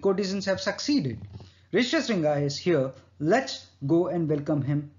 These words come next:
said the king Lomapada. And the king and his ministers rushed to the barge. "It's the king himself come to receive you," said the courtesan. A pleasantly surprised Rishisringa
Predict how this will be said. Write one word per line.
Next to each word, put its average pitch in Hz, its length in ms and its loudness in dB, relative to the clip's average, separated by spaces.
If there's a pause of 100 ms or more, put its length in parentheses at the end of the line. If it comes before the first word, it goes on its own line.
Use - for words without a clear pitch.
(140)
said 156 220 0
the 156 100 0 (120)
king 143 160 2 (520)
Lomapada. 165 500 2 (680)
And 269 140 4
the 311 180 0
king 262 220 4
and 139 220 0
his 143 140 -4
ministers 143 480 -2 (300)
rushed - 260 2 (300)
to 165 140 0
the 170 40 2 (140)
barge. 107 500 -8 (1000)
"It's 240 160 -2 (500)
the 160 160 -2
king 269 160 6 (160)
himself 196 460 0 (180)
come 202 240 2
to 170 140 -2
receive 180 460 0
you," 113 100 -4 (640)
said 170 180 0
the 170 200 -6
courtesan. 139 460 -4 (540)
A 139 80 -2
pleasantly 302 500 0 (120)
surprised 143 460 -2 (300)
Rishisringa 151 600 -2